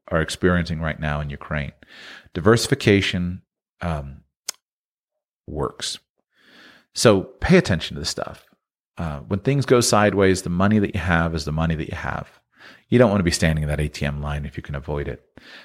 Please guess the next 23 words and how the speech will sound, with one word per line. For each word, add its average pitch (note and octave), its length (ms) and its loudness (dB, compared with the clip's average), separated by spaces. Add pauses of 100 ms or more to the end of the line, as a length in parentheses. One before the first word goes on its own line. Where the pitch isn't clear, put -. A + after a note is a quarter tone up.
Have G2+ 240 2
a G#2 40 4
plan F#2 400 4
for F2 140 -2
getting D#2+ 260 -2
money D#2 300 -4
out. - 400 -8 (300)
Uh, D2 240 -8 (360)
all G2+ 160 6
your A2 120 4
paper G#2+ 280 0
money, G2+ 280 0
all G#2 120 0
your A2 120 2
banking F#2+ 340 0
institutions, F#2 640 -4 (560)
uh, D#2+ 200 -4
in F#2 140 -2
Ukraine, E2+ 560 -2
all A#2 200 6
of G2+ 80 0
that G2 140 4
stuff, - 480 -2